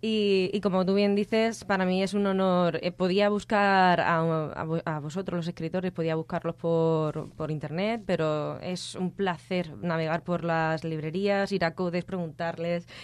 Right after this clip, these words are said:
ir a, a Litruc aquí en Elche y preguntar por los autores de la zona,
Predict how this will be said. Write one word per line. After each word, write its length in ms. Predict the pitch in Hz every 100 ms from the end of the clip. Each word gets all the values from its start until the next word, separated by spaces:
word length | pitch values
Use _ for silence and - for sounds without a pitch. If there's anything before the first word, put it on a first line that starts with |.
| -
ir 180 | 180 175
a, 440 | 165 160 156 156 -
a 280 | - 170 170
Litruc 440 | 170 175 185 175
aquí 200 | 180 165
en 80 | 175
Elche 240 | 175 175 190
y 20 |
preguntar 400 | 175 175 170 170
por 160 | 170
los 160 | 175 175
autores 380 | 180 170 170 170
de 80 | 165
la 100 | 170
zona, 420 | 180 175 170